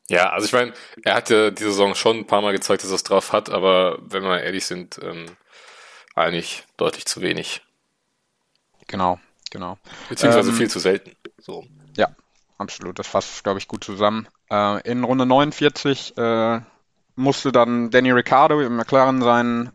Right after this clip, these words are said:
Speaker 2: äh, seinen Wagen abstellen wegen der Motorenleistung. Äh, ja, auch irgendwie ein undankbares Wochenende für die McLaren, oder?
Speaker 1: Ja, wobei es bei Ricciardo noch recht okay fand. Also Qualifying am Freitag auf acht,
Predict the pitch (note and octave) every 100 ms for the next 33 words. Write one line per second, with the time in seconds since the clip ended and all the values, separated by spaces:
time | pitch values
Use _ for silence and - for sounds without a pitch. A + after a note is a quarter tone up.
0 | - A2+ A2+ A2+ A2+ - _ _ _ -
1 | - - - A#2+ A#2 A#2 B2 B2+ - -
2 | - - B2+ B2 B2+ B2 A#2+ _ _ -
3 | A2+ A2+ A2+ A2 G#2+ A2 - C#3 C#3+ B2
4 | B2 B2+ - C3+ B2 B2 B2 - G#2 G#2
5 | G#2 G#2 A#2 _ _ G#2+ G2+ G2 - A2+
6 | A2+ A#2 A#2 A#2 A2 A2+ _ _ B2 A#2
7 | D#3 C#3 A#2 A2 A2+ A2+ A#2 A2 A2 F#2+
8 | G2+ - G2+ G2+ G2+ G#2+ G2+ G2 G2+ A2
9 | A#2 - _ _ _ _ _ _ G#2 G#2
10 | A2+ A2+ G2 G#2+ - A2 G#2+ G#2+ - G#2+
11 | A2+ B2 A2 - - _ _ _ - G#2
12 | A2 - - _ A#2 A2+ _ _ - -
13 | G#2+ A2 C#3 - - B2+ C3+ D3+ D3+ -
14 | - - A2 A2 G#2+ G#2+ - B2 C3+ -
15 | B2 A2 - - B2 A2 A2+ - A2+ C3+
16 | -